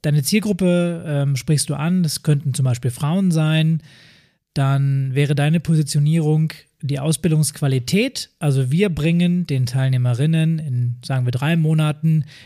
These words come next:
die Grundlagen der Selbstverteidigung bei und wir haben die besten Trainer und deswegen klappt das Ganze. Das ist dann nämlich dein Markenversprechen. Du musst nie wieder Angst haben,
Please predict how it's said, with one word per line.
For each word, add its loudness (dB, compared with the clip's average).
die 0
Grundlagen 0
der 2
Selbstverteidigung 0
bei -2
und 0
wir 2
haben 2
die 0
besten 0
Trainer 0
und -2
deswegen 0
klappt -4
das 0
Ganze. -8
Das 2
ist 0
dann 2
nämlich 0
dein 0
Markenversprechen. 0
Du 0
musst 0
nie 0
wieder 0
Angst -2
haben, 2